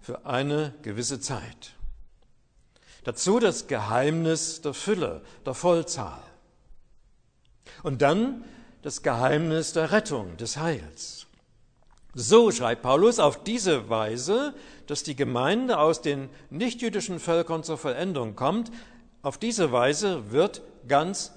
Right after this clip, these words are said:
Israel gerettet werden. Ein Teil Israels ist zwar verstockt, aber das ganze Volk Israel wird gerettet, lässt Paulus uns wissen.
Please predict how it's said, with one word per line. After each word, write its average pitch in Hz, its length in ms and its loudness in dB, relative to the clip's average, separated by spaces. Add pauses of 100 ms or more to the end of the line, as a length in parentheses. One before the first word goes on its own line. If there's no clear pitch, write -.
(200)
Israel 127 800 -8
gerettet 127 440 -8
werden. 76 260 -14 (1300)
Ein 139 220 0
Teil 180 300 6
Israels 151 580 0
ist 131 160 -6
zwar 113 160 0
verstockt, - 580 -6 (920)
aber 139 380 2 (260)
das - 300 -10
ganze 196 460 2
Volk 151 440 0
Israel 131 640 -4
wird 120 260 0 (140)
gerettet, 113 640 -6
lässt 113 300 -8
Paulus 117 340 0
uns 143 180 -6
wissen. - 280 -8